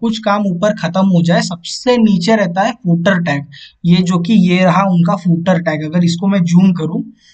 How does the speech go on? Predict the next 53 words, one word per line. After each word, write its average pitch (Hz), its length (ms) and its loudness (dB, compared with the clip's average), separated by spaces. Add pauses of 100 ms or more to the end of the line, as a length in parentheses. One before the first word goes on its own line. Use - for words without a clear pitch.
(180)
तो 170 60 2
इसको 170 360 4
हम 214 180 2
बोलते 160 280 0
हैं 226 100 0
फुटर, 180 420 0
जहाँ 160 240 -2
पे 180 120 -2
आपका 175 240 -2
copyright 170 600 0
लिखा 175 260 2
जाता 170 320 -2
है 165 140 -2
and 156 360 -8
उसके 156 240 -10
आपकी 165 260 -6
company 160 380 -8
के 170 120 -4
बारे 160 260 -6
में 165 120 -10
अगर 160 180 -10
हो 160 140 -8
गया, 156 240 -8 (360)
कुछ 180 200 -2
थोड़ा 165 240 2
लिखा 170 320 0
जाता 170 280 0
है, 170 100 2
बहुत 147 300 -4
सारे 151 200 -4
links 180 460 0
हो 170 140 4
गए, 165 240 0
आपका 147 340 -8
address 170 500 -2
हो 175 120 0
गया, 165 240 -2
आपका 156 340 -8
phone 180 320 0
number 202 320 2
हो 170 120 4
गया, 160 240 -2
email 175 380 0
ID 202 220 2
हो 175 120 0
गया, 165 240 -2 (360)
ये 226 120 2
सारा 196 320 0
जो 190 160 -2
details 175 440 0
होता 170 220 -4
है 269 60 0
वो 262 340 -4